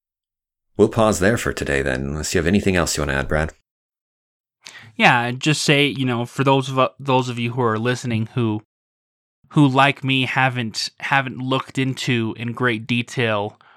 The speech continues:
Speaker 2: what actually happened after the election in terms of what Trump did, look into it, because there is definitely more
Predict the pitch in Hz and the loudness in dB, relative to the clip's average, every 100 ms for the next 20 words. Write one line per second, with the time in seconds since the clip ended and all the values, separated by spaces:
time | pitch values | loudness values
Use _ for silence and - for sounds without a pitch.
0 | _ 120 127 127 120 104 - 120 110 123 | _ 0 4 4 4 0 -6 -6 -4 0
1 | 127 - 110 107 - _ 127 113 - 120 | 0 -2 -6 -6 -12 _ 0 0 -2 -6
2 | 110 107 110 131 - 113 104 110 123 113 | -4 -2 -2 -2 -4 -6 -6 -4 -4 -2
3 | 110 110 110 - 127 107 - 147 143 120 | -4 -2 -4 -2 -2 -2 -2 0 0 -2
4 | - - - - 139 135 127 147 131 107 | -10 -20 -18 -2 0 0 0 -2 -2 -2
5 | 107 123 127 113 120 131 117 127 120 127 | -4 -4 -4 0 2 2 0 0 -2 -2
6 | 117 113 113 120 117 107 107 | -4 -2 -2 2 2 2 0